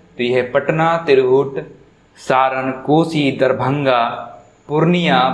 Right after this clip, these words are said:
भागलपुर, मुंगेर, मगध। याद रखने के लिए आप इस चीज़ का हेल्प ले सकते हैं। यह है पीपीटी, एमएमएस, केबीडी। और बहुत मुश्किल नहीं है।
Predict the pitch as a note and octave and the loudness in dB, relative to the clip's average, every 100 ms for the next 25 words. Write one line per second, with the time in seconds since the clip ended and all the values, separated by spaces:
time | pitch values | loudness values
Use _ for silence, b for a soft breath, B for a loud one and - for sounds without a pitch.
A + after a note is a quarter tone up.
0 | A#2 A#2 A#2+ B2+ B2 C3 B2+ B2 C3 C#3 | 0 0 2 0 2 2 2 -2 -2 0
1 | C#3+ D3 C#3 G2+ G#2 G#2 G2+ - - _ | 2 0 -4 -4 -2 0 -2 -6 -18 _
2 | _ _ _ _ _ _ A2+ C#3+ E3 E3+ | _ _ _ _ _ _ -2 0 2 0
3 | F3+ F3 F3 E3+ F3+ F#3 F3 B2+ A#2+ - | 0 0 0 0 0 0 0 0 0 0
4 | A2 G#2 - D3+ D3 - - _ _ _ | 0 0 -2 -6 -6 -10 -18 _ _ _
5 | _ - C3+ C3+ - A#2 B2+ B2 B2 B2 | _ -4 -4 -2 -2 0 -2 -2 -6 0
6 | D#3 - A#2+ - - - _ _ _ - | -2 0 -4 -6 -14 -20 _ _ _ -4
7 | C3 C#3+ D#3 - D#3 D#3+ G3+ G3+ G3+ G3+ | 0 0 0 -2 -2 0 -2 0 -2 -2
8 | G3 - C#3 C#3+ C#3+ D3 D#3 - - A2+ | -6 -4 -2 -2 -2 -2 -4 -6 -4 -2
9 | A2 G2+ G2 F#2+ - _ _ _ _ - | 0 -2 -6 -8 -18 _ _ _ _ -6
10 | A2+ A2 A2 A2+ - - C3+ D3 D3 C3 | 0 2 0 -4 -12 -2 0 0 0 0
11 | D#3+ D3+ D#3+ D#3 F3 | 0 0 0 -2 -8